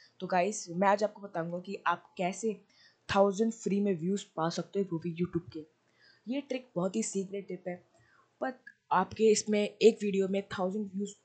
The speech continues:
बढ़ जाएंगे बहुत ही आसान तरीके से। तो सबसे पहले आपको आना है डब्ल्यू डब्ल्यू डब्ल्यू डॉट क्यू क्यू ट्यूब डॉट कॉम। ये ऐसी website है जो आपको subscribers खरीदने हैं अगर आपको views खरीदने हैं तो आते हैं, पर ये सबको एक बार के लिए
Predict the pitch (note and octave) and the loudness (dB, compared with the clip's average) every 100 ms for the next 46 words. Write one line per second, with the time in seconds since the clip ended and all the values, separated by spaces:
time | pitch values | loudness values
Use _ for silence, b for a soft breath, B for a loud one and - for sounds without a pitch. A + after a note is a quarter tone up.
0 | _ E3 E3+ F3+ E3+ F3 F3+ b b _ | _ -6 -4 -2 -4 -6 -10 b b _
1 | F3+ A#3 C4+ C#4 C4+ B3 A#3+ A3+ G#3+ G#3+ | -4 -2 -2 -4 -2 -4 -2 -4 -2 -4
2 | G#3+ G3+ b b _ G#3+ C#4 - C4 B3+ | -4 -6 b b _ -6 -4 -4 -4 0
3 | A#3+ A#3 - G#3+ G#3+ G#3 F#3 - - A#3+ | 0 -2 -2 -4 -4 -4 -6 -6 0 2
4 | A3 G#3+ F#3 F#3 F3+ - _ G3+ G3+ G3+ | 4 2 2 0 -2 -12 _ -10 -6 -6
5 | F#3 F3+ - D#3 D3+ - G3 C#3+ _ _ | -2 -4 -4 -12 -8 -4 -4 -6 _ _
6 | B B B F#3 C4 D#4 F#3 G3+ - A#3 | B B B -4 -2 2 2 2 -2 -6
7 | - E3 E3+ G#3 F#3 G#3 F#3 G3 F#3+ G#3+ | -4 -4 -2 -2 0 0 0 0 0 -4
8 | A3 A3 - G3 F#3 G#3 A#3 - G#3 G3+ | -6 -8 -8 -4 -4 -4 -4 0 0 0
9 | G3 G3 F#3 F3+ F3+ E3+ F3 E3+ F#3 E3+ | -2 -2 0 -2 -4 -2 -4 -4 -6 -4
10 | F#3+ - F#3+ E3+ E3+ D#3+ F3 b b - | -4 -4 -2 -2 -2 -8 -12 b b 0
11 | G#3 - D3+ - B B B - A3 F#3 | 0 -2 -12 -16 B B B -2 -2 -2
12 | G3 - _ - - A3+ - B3 - - | -6 -6 _ -8 -2 -2 -2 -4 -2 2
13 | C4 A3+ G#3+ F#3+ F#3+ F#3+ F#3 G#3+ | 2 2 -2 -2 -4 -6 -2 -4